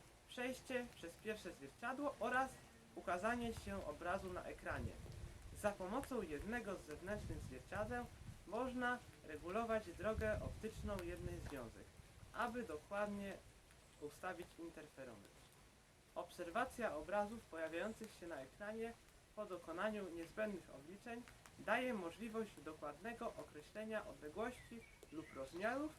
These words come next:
przestrzennych obiektów. Inną dziedziną fizyki, którą zajął się Albert Michelson, była astronomia. W latach tysiąc dziewięćset dwadzieścia do tysiąc dziewięćset dwadzieścia jeden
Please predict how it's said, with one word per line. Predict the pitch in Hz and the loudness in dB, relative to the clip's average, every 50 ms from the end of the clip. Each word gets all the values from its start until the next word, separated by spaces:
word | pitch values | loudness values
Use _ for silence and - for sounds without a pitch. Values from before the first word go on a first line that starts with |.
| - - - - - - - - - | -16 -18 -20 -20 -20 -20 -20 -18 -16
przestrzennych | - - 202 196 190 185 - - - - - 240 254 247 247 247 - - - | -10 -4 -2 -2 -2 -2 -6 -10 -10 -4 -2 0 0 2 0 0 -2 -2 -4
obiektów. | 185 - 131 113 - - - - - - - | -4 -2 -4 -6 -4 -6 -6 -6 -8 -8 -6
Inną | 285 277 269 247 | -4 -2 -2 -2
dziedziną | 202 208 202 202 202 208 214 202 190 277 - - | -2 -2 -4 -4 -2 -2 -2 -2 -2 -4 -6 -10
fizyki, | - 165 135 131 123 - - - 151 175 196 - - - - - - - | -14 -14 -12 -12 -14 -14 -12 -10 -10 -10 -10 -10 -14 -18 -20 -20 -20 -16
którą | - - 185 180 170 165 | -10 -8 -4 -2 0 -2
zajął | 160 151 185 202 202 185 170 - | 0 2 2 2 4 2 0 -2
się | - - - - | -4 -10 -8 -4
Albert | - 180 180 - 160 151 - - | -4 -2 0 -2 -2 -4 -4 -10
Michelson, | 139 135 - 160 190 202 - - 247 247 240 - - - - - | -12 -8 -6 -4 -4 -4 -2 0 0 0 0 -4 -10 -18 -18 -10
była | - 165 175 180 - | -6 0 0 0 2
astronomia. | - 180 - - - 165 160 156 151 131 113 101 92 - - - - - - - - - - - - | 2 -2 -2 -4 -6 -6 -6 -4 -6 -8 -8 -10 -12 -16 -20 -20 -20 -20 -20 -20 -20 -20 -18 -8 0
W | 160 | 4
latach | 208 254 269 - 254 254 | 4 4 6 4 2 2
tysiąc | - 226 214 - 190 170 165 | 2 -4 -2 -2 -2 -4 -2
dziewięćset | 165 220 247 226 - 214 175 - | -2 -2 -2 -2 -2 -6 -10 -10
dwadzieścia | - - 151 156 156 175 185 - - 180 151 | -10 -10 -10 -8 -8 -8 -10 -6 -4 -4 -2
do | - 170 190 | 0 0 -2
tysiąc | - 208 185 - 160 147 139 - | 0 -4 -6 -4 -6 -10 -10 -8
dziewięćset | - 202 226 220 - - 147 143 | -6 -4 -4 -4 -6 -6 -10 -6
dwadzieścia | - 156 160 165 160 - - 131 | -2 -2 -2 -2 -2 -6 -8 -8
jeden | 120 117 117 120 165 208 220 | -8 -6 -6 -4 -2 -2 -4